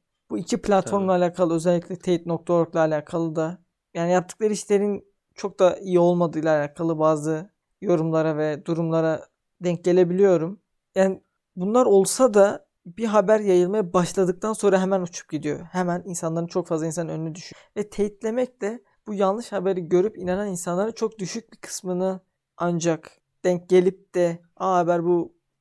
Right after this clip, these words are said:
Speaker 1: böyle değilmiş de böyleymiş." diyebileceği bir pozisyona gelebiliyor. Ondan çok şey yani, gittikçe öne alınamaz bir hale geliyor. İnsanların gerçeklikle ilişkisi çok farklı bir boyuta çıkıyor. Biraz şey duruma gidecek yani, bu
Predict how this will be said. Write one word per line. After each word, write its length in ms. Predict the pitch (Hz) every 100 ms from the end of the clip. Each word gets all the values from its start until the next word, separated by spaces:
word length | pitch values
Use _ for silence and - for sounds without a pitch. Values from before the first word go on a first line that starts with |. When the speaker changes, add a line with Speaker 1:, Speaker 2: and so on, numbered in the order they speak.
| -
Speaker 1:
böyle 260 | 175 175
değilmiş 400 | 165 175 190 -
de 120 | 175 156
böyleymiş." 420 | 170 170 170 -
diyebileceği 500 | 165 156 156 160 156
bir 80 | 151
pozisyona 440 | - 147 151 151
gelebiliyor. 400 | 156 147 147 160 - -
Ondan 500 | 220 233 247 262 311 _ _ _
çok 300 | - 226 226 - _ _ _
şey 280 | - 214 220
yani, 480 | 190 147 143 156 156 _ _ _
gittikçe 800 | 175 180 - 226 - - 214 208 - _ _
öne 160 | 190 196
alınamaz 480 | 202 208 208 196
bir 60 | 190
hale 320 | 175 170 180
geliyor. 460 | 180 151 139 151 208 _
İnsanların 500 | 370 208 185 185 196
gerçeklikle 800 | 190 175 175 190 - 240 - 165
ilişkisi 760 | 160 180 170 - 190 - 240
çok 300 | - 190 185 _ _
farklı 340 | _ 180 165 202
bir 120 | 180
boyuta 300 | 165 160 185
çıkıyor. 440 | - - 156 151 185 _ _ -
Biraz 380 | 220 208 - - _ _
şey 320 | - 202 202
duruma 220 | 180 196 202
gidecek 480 | 165 - 202 185
yani, 220 | 156 147
bu 80 | 160